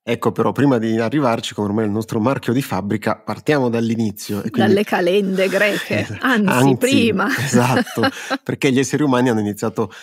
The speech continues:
Speaker 1: a tatuarsi abbastanza presto, no? Le prime tracce risalgono a Ötzi, conosciuto anche come uomo del Similaun, se ne è parlato tanto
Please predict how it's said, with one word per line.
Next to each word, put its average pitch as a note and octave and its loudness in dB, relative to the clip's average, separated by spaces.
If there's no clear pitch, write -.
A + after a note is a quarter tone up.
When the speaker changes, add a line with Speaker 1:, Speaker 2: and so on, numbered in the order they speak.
Speaker 1:
a A2+ -8
tatuarsi A2 -2
abbastanza G2+ -4
presto, G2+ -4
no? G#2+ -2
Le G2 -4
prime A#2+ -2
tracce G#2+ -2
risalgono A2 0
a - -4
Ötzi, A2 -4
conosciuto G#2+ -2
anche G2 -2
come G#2 -2
uomo A2+ 2
del G#2+ -2
Similaun, G2+ -4
se G2 -16
ne F#2 -10
è - -20
parlato G2+ -6
tanto F#2 -8